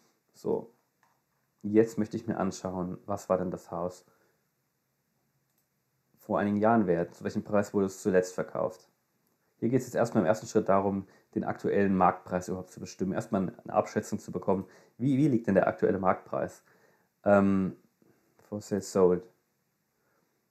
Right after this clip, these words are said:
Manchmal für dieses Haus ist jetzt keine, kein vergangener Preis hinterlegt. Das heißt, manchmal kann ich mir hier anschauen,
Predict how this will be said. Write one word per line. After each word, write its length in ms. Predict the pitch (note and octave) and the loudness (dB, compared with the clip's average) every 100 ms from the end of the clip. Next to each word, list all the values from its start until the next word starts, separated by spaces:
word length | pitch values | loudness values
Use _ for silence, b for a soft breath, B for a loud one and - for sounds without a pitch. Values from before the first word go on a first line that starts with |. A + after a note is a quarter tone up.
| _ _ _ _ _ | _ _ _ _ _
Manchmal 1040 | G2+ G2 A2+ A#2 G#2 F#2+ F#2+ F#2+ F#2+ G#2+ - - | 0 2 2 0 -2 0 2 2 0 -2 -8 -18
für 100 | - | -6
dieses 340 | G#2+ G#2+ G#2+ - | -2 0 -2 4
Haus 280 | G2 A2 - | 6 6 2
ist 100 | - | -6
jetzt 260 | G#2+ - | -6 -6
keine, 560 | - G#2+ G2 G2+ G2+ G2 b b b b _ _ _ _ _ _ _ _ _ _ _ _ _ _ _ - | -10 -2 0 0 -2 -6 b b b b _ _ _ _ _ _ _ _ _ _ _ _ _ _ _ -20
kein 160 | - G#2 | 2 4
vergangener 380 | A2+ G#2 G2+ F#2+ | 4 2 2 0
Preis 320 | - G2 G2 | 2 2 2
hinterlegt. 640 | G2+ G#2 F#2 F#2 F#2 F2+ | -2 -4 -2 2 2 2
Das 160 | F2 - | -4 2
heißt, 280 | F#2 F#2 - | 2 2 -4
manchmal 340 | G2+ G#2 G2 F#2 | -6 -4 -2 -2
kann 220 | G2 F#2+ | -2 -4
ich 160 | - | -4
mir 100 | G2 | -6
hier 400 | F#2+ - G#2 F#2+ | -6 -4 -4 -2
anschauen, 720 | - G2+ G#2 - F#2+ F#2+ F#2+ | -4 -6 -8 -2 2 4 2